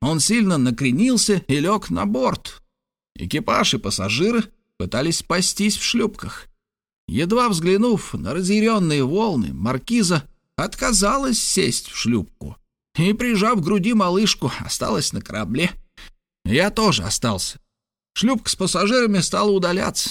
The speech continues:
но, отойдя на сотню метров от Сан-Хосе, она перевернулась и затонула со всеми, кто в ней находился. Мы остались одни посреди бушующего океана.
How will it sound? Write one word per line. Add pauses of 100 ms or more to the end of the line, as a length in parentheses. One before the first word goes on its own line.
(120)
но,
отойдя
на
сотню
метров
от
Сан-Хосе,
она (300)
перевернулась (120)
и
затонула
со
всеми,
кто
в
ней
находился. (540)
Мы
остались
одни
посреди
бушующего
океана.